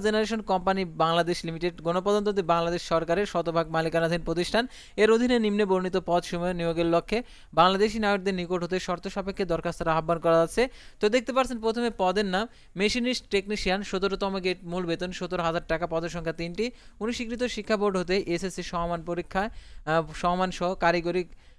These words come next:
শিক্ষা বোর্ড অনুমোদিত কারিগরি প্রতিষ্ঠান হতে মেকানিক্যাল মেইনটেন্স,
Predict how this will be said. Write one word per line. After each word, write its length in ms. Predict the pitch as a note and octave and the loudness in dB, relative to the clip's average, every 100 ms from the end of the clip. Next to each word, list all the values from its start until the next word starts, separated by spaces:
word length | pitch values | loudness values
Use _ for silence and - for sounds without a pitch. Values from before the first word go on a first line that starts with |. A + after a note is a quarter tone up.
| _ - | _ -2
শিক্ষা 280 | G3+ - F#3 | -2 2 2
বোর্ড 200 | E3 F3 D#3+ D#3 D#3 D#3+ E3 | 4 2 0 -6 -4 -4 -2
অনুমোদিত 400 | F3 F3 E3+ E3+ F3 E3 | -4 -2 -2 -2 2 4
কারিগরি 340 | E3 E3 E3+ E3+ | 4 4 0 0
প্রতিষ্ঠান 340 | E3 F3 F3 E3 | -4 -4 -4 -4
হতে 140 | E3+ D#3+ | -4 -4
মেকানিক্যাল 460 | E3 E3 E3 E3 E3 D#3+ | 0 -2 -2 -2 -2 0
মেইনটেন্স, 380 | E3 E3 F#3 | -2 0 -2